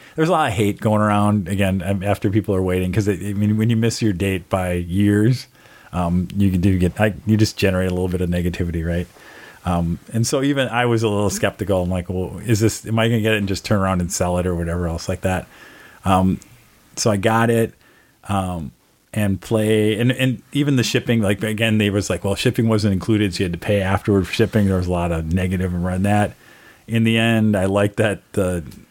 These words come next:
the, uh, the Canadian dollar, it's in Canada, so the U S dollar was that, in the end, it ended up being that much. It was, like, fifteen bucks for shipping, which I didn't think was that bad, um, because it was, uh,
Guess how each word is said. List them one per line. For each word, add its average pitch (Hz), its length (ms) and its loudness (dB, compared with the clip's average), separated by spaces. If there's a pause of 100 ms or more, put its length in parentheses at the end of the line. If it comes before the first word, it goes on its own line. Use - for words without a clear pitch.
(100)
the, 107 440 0
uh, 95 280 0 (240)
the 107 120 0
Canadian 107 440 2
dollar, 98 220 2
it's 107 100 -2
in 107 80 0
Canada, 98 460 0
so 98 180 -2
the 92 120 -2
U 104 100 2
S 95 100 -2
dollar 107 360 0
was 98 120 0
that, 98 240 -2 (140)
in 131 80 2
the 123 100 2
end, 120 80 2
it 110 140 0
ended 107 180 2
up 87 80 -4
being 101 160 0
that 104 140 0
much. 104 80 0
It - 60 -8
was, 92 120 -4
like, 87 140 -6
fifteen 95 320 -2
bucks 90 180 -4
for 101 80 -2
shipping, 107 380 2
which 90 180 -2
I 87 60 2
didn't 90 220 0
think 90 140 2
was 90 140 0
that 85 220 0
bad, 98 320 4 (580)
um, 78 400 -8 (260)
because 101 280 2
it 82 100 -2
was, 87 380 -4 (1040)
uh, 69 260 -4